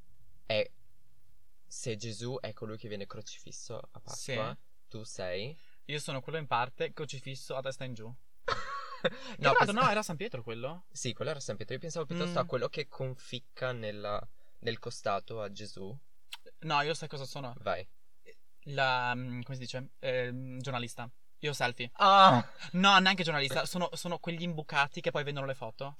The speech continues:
Speaker 1: Che va tipo, "Oh mio Dio."
Speaker 2: Va, faccio il selfie. Uh!
Speaker 1: Uh, con il crocifisso.
Speaker 2: Esatto. Jesus.
Speaker 1: E poi
Speaker 2: When
Speaker 1: scopri
Speaker 2: Jesus say yes,
Speaker 1: No
Speaker 2: nobody
Speaker 1: one
Speaker 2: can
Speaker 1: can
Speaker 2: say
Speaker 1: say
Speaker 2: no.
Speaker 1: no.
Speaker 2: Quindi sì, sarà,
Speaker 1: And I
Speaker 2: sarà
Speaker 1: say
Speaker 2: lì.
Speaker 1: amen to that.
Speaker 2: Esatto. E vengo antisantificato.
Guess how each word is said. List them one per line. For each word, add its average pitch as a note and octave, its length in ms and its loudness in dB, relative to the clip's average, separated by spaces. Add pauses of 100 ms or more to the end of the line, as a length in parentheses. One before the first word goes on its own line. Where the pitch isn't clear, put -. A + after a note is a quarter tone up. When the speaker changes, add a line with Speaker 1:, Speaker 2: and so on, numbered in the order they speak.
(100)
Speaker 1:
Che C3 140 4
va A#2 100 4
tipo, C3 260 2
"Oh D#3 80 6
mio D3+ 120 4
Dio." C#3+ 240 6
Speaker 2:
Va, A2 160 8
faccio F#3 180 0
il E3 60 4
selfie. D#3+ 380 2 (320)
Uh! F4 580 6
Speaker 1:
Uh, F#3+ 60 4
con F#3+ 120 2
il F3+ 60 2
crocifisso. F3 720 2
Speaker 2:
Esatto. F3+ 680 4
Jesus. F3+ 440 2 (500)
Speaker 1:
E C3 120 0
poi B2 260 4
Speaker 2:
When D3+ 140 0
Speaker 1:
scopri A#2+ 260 4
Speaker 2:
Jesus - 0 -
say F#3 160 6
yes, A#2 320 2 (720)
Speaker 1:
No A2 260 0
Speaker 2:
nobody C#3+ 300 8
Speaker 1:
one D#3 40 0
Speaker 2:
can D#3 120 4
Speaker 1:
can D#3 120 0
Speaker 2:
say D3 120 2
Speaker 1:
say C3+ 80 6
Speaker 2:
no. B2+ 80 4
Speaker 1:
no. B2 360 2 (100)
Speaker 2:
Quindi D3 320 -2
sì, B2 200 -8
sarà, A#2+ 160 -2
Speaker 1:
And A#2 120 0
I G#2+ 40 0
Speaker 2:
sarà A#2+ 180 0
Speaker 1:
say G#2+ 220 -2
Speaker 2:
lì. G#2+ 120 -4
Speaker 1:
amen G2+ 260 -4
to G#2+ 100 -8
that. G2+ 520 -6
Speaker 2:
Esatto. B2+ 340 -6 (160)
E C#3+ 120 -4
vengo D3+ 480 2 (260)
antisantificato. C3 1040 -2